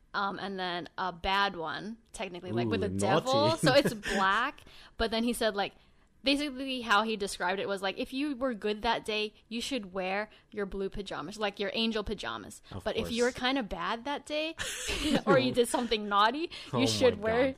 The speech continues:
Speaker 2: this
Speaker 1: your
Speaker 2: man.
Speaker 1: devil pajamas. So he designed those, and then he also designed, like, those memory foam pillows, so, like, an angel and devil version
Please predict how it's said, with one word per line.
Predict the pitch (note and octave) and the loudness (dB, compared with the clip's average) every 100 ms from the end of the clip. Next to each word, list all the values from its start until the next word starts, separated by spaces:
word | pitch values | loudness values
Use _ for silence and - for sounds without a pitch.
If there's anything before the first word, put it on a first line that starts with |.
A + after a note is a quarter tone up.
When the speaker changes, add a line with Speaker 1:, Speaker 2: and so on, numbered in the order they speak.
| G#3+ | -2
Speaker 2:
this | B3+ | 2
Speaker 1:
your | C#4 | 4
Speaker 2:
man. | - | 6
Speaker 1:
devil | C4 B3 A3 | 6 6 4
pajamas. | A#3+ - G3 F#3+ A3+ G#3 - - - | -2 -4 -2 -2 -2 -6 -14 -20 -4
So | B3 | 2
he | C4 | 2
designed | C4 B3+ C4+ C#4 G#3+ | 2 2 4 4 2
those, | G3 G3 A3+ - | 0 0 0 -4
and | A3 G#3+ | -4 -2
then | G#3+ | -4
he | A3+ | -2
also | G3+ - G#3 G3+ _ _ _ | -2 0 -2 -4 _ _ _
designed, | G#3+ G3+ G3 G3 | -6 -2 -2 -2
like, | F#3+ | -6
those | F#3+ F#3 | -4 -6
memory | F#3+ F3 F#3 B3+ | -6 -6 -6 -6
foam | - C4+ C#4+ | -4 -4 -4
pillows, | D4 C#4+ C#4+ D4 | -4 -2 0 -2
so, | - | -4
like, | F#3 F#3 | -4 -4
an | F#3+ - | -6 -6
angel | F3+ F#3 F3 | -6 -6 -8
and | F3 | -8
devil | E3+ D#3+ E3 - | -10 -10 -12 -14
version | - - F#3 G3 | -14 -14 -14 -16